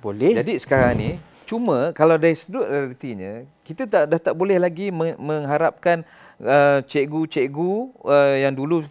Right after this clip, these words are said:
Speaker 2: men-, menjadi jurulatih. Kalau dulu, ya, f-, first Merdeka Tournament dulu seorang guru, Neo Bun Hian, Mo-, No-, Neo Bun Hian. Kemudian memang kalau,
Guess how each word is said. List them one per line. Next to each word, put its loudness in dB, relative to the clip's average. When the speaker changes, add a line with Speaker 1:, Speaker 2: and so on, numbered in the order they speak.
Speaker 2:
men-, -2
menjadi 0
jurulatih. -2
Kalau 4
dulu, 2
ya, 4
f-, -18
first -2
Merdeka 0
Tournament -4
dulu -6
seorang -2
guru, -4
Neo -2
Bun -6
Hian, -6
Mo-, -2
No-, -6
Neo 4
Bun 0
Hian. 0
Kemudian 4
memang 2
kalau, 4